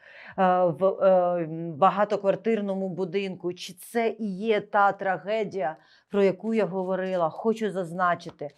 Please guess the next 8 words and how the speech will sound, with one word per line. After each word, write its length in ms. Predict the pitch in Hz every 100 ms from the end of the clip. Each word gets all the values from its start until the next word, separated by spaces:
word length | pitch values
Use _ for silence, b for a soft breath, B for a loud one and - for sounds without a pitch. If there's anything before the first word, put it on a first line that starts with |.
| b b
що 340 | - - 226 202
ні, 580 | 202 214 220 202 165 b b _
це, 440 | - 214 214 220
на 320 | 196 190 180
жаль, 500 | 160 156 180 175 180
не 280 | 165 170 175
та 480 | 175 185 175 180 175 175
трагедія. 1120 | 165 160 165 160 165 165 170 151 160 151 147